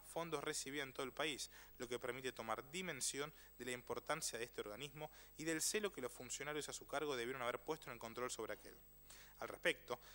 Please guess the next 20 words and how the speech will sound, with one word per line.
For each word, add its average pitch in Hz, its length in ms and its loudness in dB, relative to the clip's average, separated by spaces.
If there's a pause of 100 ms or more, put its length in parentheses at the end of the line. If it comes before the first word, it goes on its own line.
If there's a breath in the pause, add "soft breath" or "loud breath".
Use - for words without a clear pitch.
(160 loud breath)
el 147 80 0
informe 175 380 2
de 127 60 6
auditoría 120 420 0
realizado 123 460 2
por 110 160 -4
el 117 140 -2
expresidente 123 720 -4
de 101 40 -2
la 101 60 -2
Auditoría 117 340 -2
General 110 360 -6
de 113 60 -2
la 104 100 -6
Nación, 110 360 -2 (300 loud breath)
doctor 120 420 0
Leandro 113 360 2
Despuy, 135 340 -2 (300 loud breath)
explicó - 560 -2
que, - 160 -8